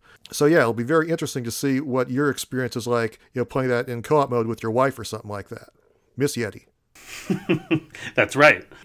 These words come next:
Speaker 2: As much fun as it is in single player, which I was not really sure about, you know,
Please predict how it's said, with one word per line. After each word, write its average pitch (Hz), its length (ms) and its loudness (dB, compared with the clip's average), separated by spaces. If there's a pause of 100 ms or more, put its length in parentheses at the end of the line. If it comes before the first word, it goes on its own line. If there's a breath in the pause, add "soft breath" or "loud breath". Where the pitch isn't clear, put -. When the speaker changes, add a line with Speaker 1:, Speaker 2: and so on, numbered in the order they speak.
(180)
Speaker 2:
As 170 200 6
much 202 300 4
fun 196 180 4
as 170 160 4
it 147 80 6
is 147 160 4
in 131 300 0
single 175 320 4
player, 101 500 0
which 117 400 -2
I 117 80 2
was 123 260 2
not 147 200 4
really 127 560 2
sure 151 320 6
about, 95 420 2
you 117 80 4
know, 110 240 4